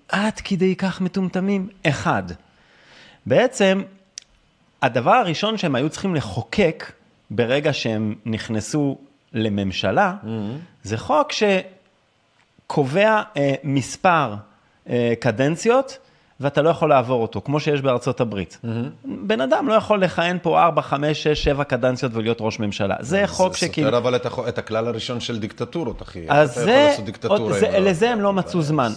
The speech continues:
Speaker 1: לחתום על, ל-, ל-, לחתום על, אה, חוק הסמכויות, את זה כמובן הם הצליחו, זה שהיה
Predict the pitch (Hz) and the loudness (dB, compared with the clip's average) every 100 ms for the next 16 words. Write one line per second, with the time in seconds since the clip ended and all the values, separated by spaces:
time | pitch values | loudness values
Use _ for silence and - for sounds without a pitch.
0 | 123 143 - 233 233 190 - 135 120 123 | 0 -2 2 2 4 2 0 -2 -2 -2
1 | 135 117 - 117 - - 131 156 147 135 | -2 -2 -2 -2 -2 0 2 4 4 4
2 | 123 95 117 151 151 143 180 233 233 - | 4 2 -2 -2 -2 -2 2 2 2 -2
3 | - 123 107 123 139 - - 117 113 113 | -6 -6 -4 -2 0 -2 -8 -4 -2 0
4 | 131 117 117 - 302 294 240 - - _ | 0 0 -4 0 0 0 -2 -4 -14 _
5 | 160 220 330 - 175 151 170 185 | 0 2 2 4 2 6 4 4